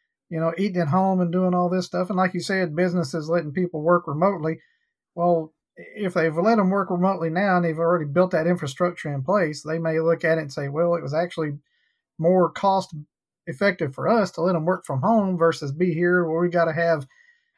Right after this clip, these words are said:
you know, electricity to run the, the H vac system and lighting and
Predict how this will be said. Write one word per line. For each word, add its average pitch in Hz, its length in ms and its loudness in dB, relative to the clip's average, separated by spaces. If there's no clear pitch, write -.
you 165 140 -4
know, 156 100 0
electricity 180 640 2
to 175 80 4
run 175 440 2
the, 151 320 -4
the 147 100 -6
H 180 240 2
vac 170 260 4
system 170 460 -2
and 139 320 -6
lighting 175 500 4
and 139 260 -4